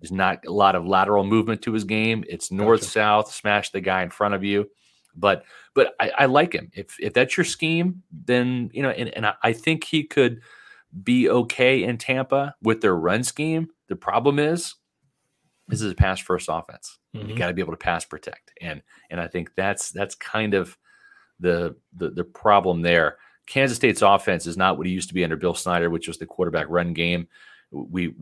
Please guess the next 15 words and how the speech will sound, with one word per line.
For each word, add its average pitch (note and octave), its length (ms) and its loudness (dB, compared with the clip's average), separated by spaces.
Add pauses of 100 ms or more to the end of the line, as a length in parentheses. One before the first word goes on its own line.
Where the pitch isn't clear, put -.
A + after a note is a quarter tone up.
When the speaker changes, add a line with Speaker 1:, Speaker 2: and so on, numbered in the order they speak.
Speaker 1:
the F2 80 -6
last F2+ 200 2
couple F2 160 -2
of E2+ 40 0
years, E2+ 160 -4
we've F2 120 -8
had F2 160 -2
Chris - 240 -2
Kleiman, F#2+ 580 0 (100)
who F2+ 140 -10 (140)
came G2 200 -2
from F2+ 140 -4
North F#2+ 200 0
Dakota E2+ 320 -2
State. - 460 -2